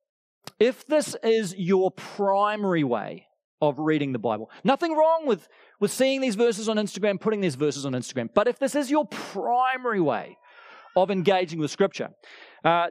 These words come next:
Jen Wilkin wrote a blog a few years ago in which she, she said this,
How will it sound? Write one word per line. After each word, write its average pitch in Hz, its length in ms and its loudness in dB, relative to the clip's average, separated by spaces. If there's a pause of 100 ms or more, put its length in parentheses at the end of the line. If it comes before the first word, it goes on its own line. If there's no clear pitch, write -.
Jen 269 240 0
Wilkin 220 400 0
wrote 147 220 2
a 135 40 -2
blog 147 500 0 (140)
a 151 80 -4
few 170 180 0
years 151 300 2
ago 151 240 2
in 139 120 -4
which - 320 -2
she, 147 280 -2
she 151 200 0
said 120 380 -2
this, - 360 -6